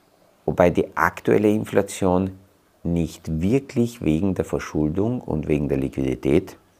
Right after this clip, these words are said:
aufgetreten ist, sondern die aktuelle Inflation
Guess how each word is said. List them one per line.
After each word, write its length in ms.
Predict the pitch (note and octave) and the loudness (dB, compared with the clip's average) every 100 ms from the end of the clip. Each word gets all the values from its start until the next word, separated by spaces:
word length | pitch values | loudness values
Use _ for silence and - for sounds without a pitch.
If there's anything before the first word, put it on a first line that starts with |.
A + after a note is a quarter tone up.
| _ - _ _ _ - | _ -20 _ _ _ 2
aufgetreten 720 | D2+ D2 - D2+ C#2 C2+ D#2 | 4 4 -2 0 0 0 -2
ist, 320 | F2 - - _ _ _ - - _ _ _ _ _ | -2 -4 -12 _ _ _ -20 -20 _ _ _ _ _
sondern 300 | - F2 D#2 | 0 2 4
die 100 | D2 | 4
aktuelle 380 | D2+ - F#2+ F2+ | 4 4 2 2
Inflation 720 | E2 E2 - D#2 C#2+ F2 | 2 -2 -2 -2 0 0